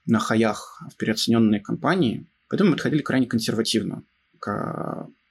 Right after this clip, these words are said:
проектам, да. То есть мы, собственно, по этой причине сделали всего три сделки. Это мы делаем сейчас прямо инвестиционные предложения. То есть мы очень много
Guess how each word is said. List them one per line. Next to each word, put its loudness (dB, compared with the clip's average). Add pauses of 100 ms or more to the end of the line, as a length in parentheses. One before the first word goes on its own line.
проектам, -4
да. -10
То -16
есть -12
мы, 4
собственно, -8
по -2
этой -10
причине 0
сделали 0
всего -6
три -4
сделки. -2 (280)
Это 2
мы 6
делаем 6
сейчас -2
прямо -6
инвестиционные -2
предложения. 0 (420)
То -10
есть -6
мы 4 (640)
очень -2
много 2